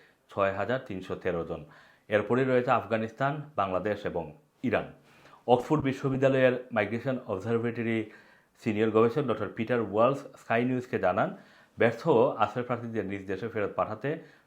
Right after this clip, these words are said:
সমস্যার মূল কারণ হচ্ছে কূটনৈতিক সম্পর্কের ঘাটতি। তিনি বলেন, এটি সাম্প্রতিক বছরগুলিতে আরও কঠিন হয়ে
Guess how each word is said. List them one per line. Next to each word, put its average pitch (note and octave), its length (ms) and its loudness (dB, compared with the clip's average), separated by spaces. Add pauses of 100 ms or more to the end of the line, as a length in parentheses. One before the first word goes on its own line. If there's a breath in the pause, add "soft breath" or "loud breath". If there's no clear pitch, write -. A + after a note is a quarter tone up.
(100)
সমস্যার G#2+ 360 0
মূল G2+ 280 -2
কারণ G#2+ 240 0
হচ্ছে B2+ 220 -8
কূটনৈতিক A2 440 -8
সম্পর্কের F#2 480 -6
ঘাটতি। F#2+ 360 -2
তিনি A2 200 -4
বলেন, G#2 260 0 (400 loud breath)
এটি A#2 180 0
সাম্প্রতিক C3+ 460 -2
বছরগুলিতে C#3 760 2
আরও F#2+ 300 2
কঠিন A2+ 260 -2
হয়ে F#2 340 0